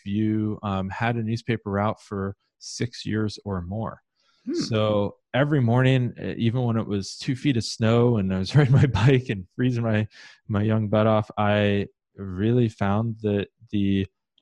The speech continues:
Speaker 1: uh, I stuck it out for, for the college scholarship more than anything else.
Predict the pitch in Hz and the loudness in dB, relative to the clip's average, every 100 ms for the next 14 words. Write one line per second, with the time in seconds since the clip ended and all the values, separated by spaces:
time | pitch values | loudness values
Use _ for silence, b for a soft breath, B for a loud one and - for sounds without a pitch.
0 | _ - 92 87 104 95 - 120 113 107 | _ -10 -8 -4 -6 -4 -4 0 0 0
1 | 101 - 104 98 98 - - 98 - 101 | -2 -6 -4 0 -2 -4 -6 -6 -4 -4
2 | 87 - - 87 - - - 92 87 87 | -4 -8 -10 -10 -10 -14 -10 -10 -10 -10
3 | 87 - 92 82 98 - | -12 -14 -14 -14 -16 -20